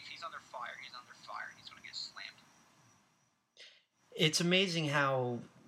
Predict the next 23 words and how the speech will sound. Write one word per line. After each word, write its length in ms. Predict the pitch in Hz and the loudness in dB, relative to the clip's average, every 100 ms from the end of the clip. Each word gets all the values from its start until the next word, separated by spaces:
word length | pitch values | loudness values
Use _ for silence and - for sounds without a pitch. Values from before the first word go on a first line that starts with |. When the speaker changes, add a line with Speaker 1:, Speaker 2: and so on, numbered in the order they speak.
| - - - 147 | -20 -20 -16 -2
Speaker 2:
you 60 | |
know, 340 | 127 117 113 117 | 2 2 2 0
in 320 | 120 123 127 | 2 2 4
our 140 | 123 | 4
soc-, 360 | 123 120 - 120 | 4 2 0 0
in 140 | 123 | 0
our 200 | 120 120 | 2 2
football 340 | 110 180 180 147 | 4 6 6 4
society, 500 | 143 - 143 147 135 | 2 4 4 4 2
how 80 | 127 | 2
much 220 | 127 - | 0 0
we 80 | 120 | 2
talk 260 | 131 123 | 2 2
about 240 | 123 117 110 | 2 0 2
the 80 | |
skill 280 | 104 - 160 | 2 4 2
players 400 | 147 151 139 131 | 4 4 4 2
and 80 | 117 | 0
the 40 | |
quarterback, 460 | 107 135 127 120 110 | 2 4 4 4 2
and 80 | 104 | 0
it 80 | - | 2
still 560 | - - 170 147 110 | 0 2 4 4 2